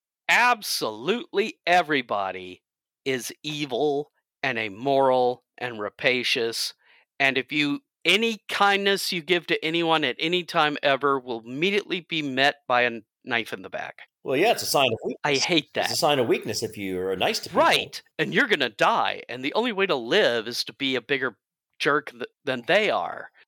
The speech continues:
Speaker 1: I just don't buy that. I mean, yeah, are there gonna be twerps around in the, in any kind of post-apoc? You bet. Are they even gonna possibly be a majority? You bet. But you're gonna run into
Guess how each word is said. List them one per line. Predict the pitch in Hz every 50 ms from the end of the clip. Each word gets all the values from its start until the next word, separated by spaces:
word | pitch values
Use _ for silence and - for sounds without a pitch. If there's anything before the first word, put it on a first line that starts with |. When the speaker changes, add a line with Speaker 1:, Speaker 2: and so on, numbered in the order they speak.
| _ _ -
Speaker 1:
I | 170 180
just | 175 208 214 208 -
don't | - 226 240 214 165
buy | 196 - 233 247
that. | 214 107 95 82 73 80 - _ _ -
I | 165 180
mean, | 196 196 202 196 -
yeah, | - 320 269 170 107 85 - - _ _ _ -
are | 180 190
there | 247 247
gonna | 302 269 262
be | 269 269 226 202 _ _ _ _ _ _ _ _ _ _ _ -
twerps | - 214 220 226 226 - - -
around | 220 208 214 214 220 220 220 214
in | 214 202
the, | 214 220 214 202 - -
in | - 214 214 214
any | 208 214 220 202
kind | - 202 214 220
of | 214
post-apoc? | - 202 214 202 - 190 - 214 220 214 202 - _
You | - 147 170 214 180
bet. | 131 151 156 139 104 92 - _ -
Are | 131 127
they | 127 156 202
even | 220 220 220
gonna | 220 226 220 214
possibly | - - 196 190 214 196 - - 214 214
be | 208 180 208 220
a | 220
majority? | 214 247 190 - 262 311 277 202 147 123 110 90 - - -
You | 151 160 175
bet. | 156 131 - - 175 107 85 - _ _
But | - 440 -
you're | 440 427
gonna | - - 220 190
run | 175 160 165 147 135
into | 131 127 117 117 107 110 104 104